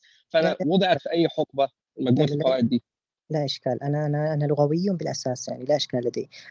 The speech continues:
Speaker 2: أنا أقول هذه القواعد وضعت من ساعة ما خلق العرب، بمعنى
Speaker 1: لا.
Speaker 2: أنك تجد أكثر من
Speaker 1: أنا
Speaker 2: الصيفي
Speaker 1: بتكلم عن
Speaker 2: أكثر
Speaker 1: القواعد المكتوبة بس. لحظة، ركز معايا، أنا مش قصدي الحاجات دي موجودة في فطرتهم ولا هم
Speaker 2: لا،
Speaker 1: طوروها
Speaker 2: ليس،
Speaker 1: ولا،
Speaker 2: لا،
Speaker 1: لا،
Speaker 2: لا، ليس
Speaker 1: دي
Speaker 2: كذلك.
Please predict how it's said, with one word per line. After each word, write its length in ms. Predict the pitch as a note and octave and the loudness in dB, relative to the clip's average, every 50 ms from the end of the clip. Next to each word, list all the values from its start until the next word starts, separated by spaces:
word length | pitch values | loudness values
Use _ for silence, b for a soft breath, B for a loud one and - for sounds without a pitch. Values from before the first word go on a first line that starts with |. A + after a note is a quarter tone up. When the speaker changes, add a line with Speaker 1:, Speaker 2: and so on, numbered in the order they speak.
| - E3+ | 0 2
Speaker 2:
أنا 160 | E3+ F3+ F3 | 2 2 2
أقول 340 | E3+ - F#3+ G3 A3+ C#4 - _ _ - - | 2 2 2 2 4 2 0 _ _ -4 0
هذه 260 | E3+ F3 E3 D3 C#3 | 2 2 2 2 0
القواعد 480 | C3+ - C#3 C3 C3+ B2+ A#2+ A#2+ A#2+ - - - _ _ - _ _ - | 0 0 0 0 0 0 -2 -4 -6 -8 -12 -18 _ _ -20 _ _ -4
وضعت 640 | D#3 D3+ E3+ G3 G#3+ G3 D3+ C#3 C3 D3+ G3+ G#3+ - - - _ _ _ _ _ _ _ _ _ | -2 0 2 2 2 2 2 2 2 2 0 -2 -4 -10 -20 _ _ _ _ _ _ _ _ _
من 180 | E3+ E3 E3 E3 | 2 2 2 2
ساعة 420 | D3+ - - G3 G#3 F#3 D#3+ D#3 - D#3 | 2 2 2 2 2 2 0 0 0 0
ما 200 | D3 C#3+ D3 C#3 | 2 2 0 2
خلق 300 | - - F#3+ G3 - E3+ | 2 0 0 2 2 2
العرب، 260 | C#3+ B2 A#2+ - - _ _ _ _ _ _ _ _ _ _ _ _ _ - | 2 2 0 -2 -4 _ _ _ _ _ _ _ _ _ _ _ _ _ 2
بمعنى 420 | D3+ D3 D3 C3+ B2 B2 B2 - _ b b b b - | 4 4 4 2 0 -2 -4 -6 _ b b b b -2
Speaker 1:
لا. 80 | D#3+ | 2
Speaker 2:
أنك 220 | D#3+ D#3+ D#3 D#3+ - | 2 4 4 2 2
تجد 300 | D#3+ - F#3+ F3 - C3+ - - | 2 2 0 0 -2 -2 0 0
أكثر 240 | F3 - - - C#3+ | 0 0 2 2 2
من 80 | C3 | 2
Speaker 1:
أنا 100 | B2 B2+ C3 | 0 -2 -4
Speaker 2:
الصيفي 280 | - - D#3 D3 B2 C3+ | -2 0 2 2 2 2
Speaker 1:
بتكلم 340 | D#3+ G3 E3 E3 F3+ E3+ D3+ | 0 2 2 2 2 2 4
عن 80 | C3+ B2+ | 4 2
Speaker 2:
أكثر 100 | A#2 - | 2 2
Speaker 1:
القواعد 320 | - C#3 C#3+ D#3 D#3+ D3 | 2 2 4 4 4 4
المكتوبة 540 | C#3+ C#3 C3 A#2 - - E3 D#3+ C#3 A#2+ G#2+ - | 4 4 2 2 0 0 2 2 2 2 0 0
بس. 240 | - C3+ - - - | -4 -4 -4 -2 0
لحظة، 320 | C#3+ C#3 - A#2 A2 G#2 G#2+ A2+ - - - - - - | 0 0 2 0 0 0 -2 -2 -4 -4 -4 -2 -2 -2
ركز 200 | - - - B2+ | -2 -4 -4 -4
معايا، 180 | A#2 A2 A2+ - _ - | -4 -4 -6 -8 _ 0
أنا 80 | B2 B2 | 2 2
مش 120 | A#2 - | 2 2
قصدي 300 | B2+ C3+ C3 B2+ B2 B2+ | 0 2 2 2 2 2
الحاجات 520 | B2 A2 A2+ A2 G#2+ - - B2 A2+ C3 C3+ | 2 2 0 -2 -4 -4 0 0 2 4 4
دي 100 | B2+ C3+ | 2 2
موجودة 300 | C3 B2+ B2+ C3+ C3 C3+ | 2 2 2 2 2 0
في 100 | - - - | -2 -6 -12
فطرتهم 600 | A2 - - C#3+ C#3+ A#2 - - C3+ C3+ C3+ B2 A#2+ b b b b _ - | -10 -4 -2 0 0 0 -2 -2 -2 0 0 -2 -4 b b b b _ -2
ولا 140 | A#2+ A#2+ A#2+ | 0 2 2
هم 80 | C3+ D3 | 2 2
Speaker 2:
لا، 80 | C3+ | 2
Speaker 1:
طوروها 240 | B2 B2+ B2 - - C3 C#3+ D3+ C#3+ | 2 2 0 2 2 2 2 2 2
Speaker 2:
ليس، 100 | C3 C3+ | 0 -2
Speaker 1:
ولا، 120 | C3 B2 | -2 -2
Speaker 2:
لا، 220 | A#2+ B2+ - C3+ D3 | -2 0 0 0 0
Speaker 1:
لا، 60 | - | 2
Speaker 2:
لا، 80 | D3+ C#3 | 2 2
ليس 120 | C3 B2+ | 2 2
Speaker 1:
دي 80 | C#3+ C#3+ | 2 2
Speaker 2:
كذلك. 100 | C3+ | 2